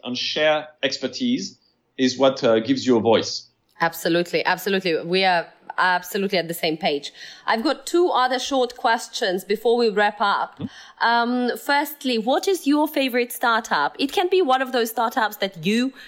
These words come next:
Speaker 2: in Hacks invested at, or it can be something completely, uh, different that you wish you invested at.
Speaker 1: <laughs> Uh, well, one I wish I invested in, uh, is, uh, Ninebot, the guys doing the, the mini Segway.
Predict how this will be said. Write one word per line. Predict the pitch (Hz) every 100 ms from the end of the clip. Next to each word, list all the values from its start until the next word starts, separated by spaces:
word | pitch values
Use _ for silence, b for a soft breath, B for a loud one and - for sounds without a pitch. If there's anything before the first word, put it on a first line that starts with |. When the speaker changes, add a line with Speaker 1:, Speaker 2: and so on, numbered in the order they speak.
| B
Speaker 2:
in | - 214
Hacks | 196 202 214 -
invested | 202 196 180 196 226 -
at, | 220 233 262 - B B -
or | 226 247 247 247 240
it | 240
can | 226
be | 220
something | 220 220 214 196 196 -
completely, | - 214 277 277 247 233 B B -
uh, | 180 190
different | 196 277 - 233 202
that | 190 190
you | 220
wish | 180 240 440 -
you | 240
invested | 220 190 190 - 175
at. | 156 135 - _ -
Speaker 1:
<laughs> | 139 131 131 - b b b _
Uh, | 135 139 135 135 135 -
well, | 135 165 147
one | 160 208
I | 175
wish | 127 123 185 190
I | 123
invested | 120 147 - 123
in, | 113 113 120 - _ _ -
uh, | 117 110 110
is, | 131 127 123
uh, | 110
Ninebot, | 110 160 165 120 92 - - 110
the | 113
guys | 135 143 143
doing | 135 135 131
the, | 120 110 107
the | 101
mini | 107 135 143
Segway. | 139 - 120 135 156 202